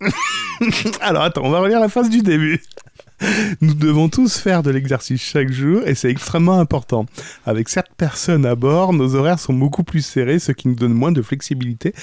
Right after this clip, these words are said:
pour les <laughs> autres activités de la journée. <laughs> Il y a aussi un peu plus de monde autour de la table du dîner, mais ça, c'est pas bien grave. Mais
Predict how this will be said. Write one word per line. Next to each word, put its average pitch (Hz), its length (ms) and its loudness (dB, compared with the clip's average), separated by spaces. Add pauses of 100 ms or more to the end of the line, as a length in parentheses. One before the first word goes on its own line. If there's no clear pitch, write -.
(180)
pour - 120 -2
les 120 160 2
<laughs> - 20 2
autres - 260 -6
activités 143 640 -2
de 139 120 -2
la 127 60 2
journée. 131 440 0
<laughs> - 1500 -8
Il 143 160 0
y 135 60 2
a 135 40 2
aussi 135 540 0
un 156 80 0
peu 156 140 0
plus 143 200 -4
de 131 80 2
monde 131 220 2
autour 113 240 -2
de 113 40 0
la 104 80 0
table 104 220 -4
du 98 100 -2
dîner, 120 360 0
mais 135 120 2
ça, 147 280 0
c'est - 220 -6
pas 135 140 -2
bien 120 200 -2
grave. 87 300 -6 (260)
Mais 151 800 0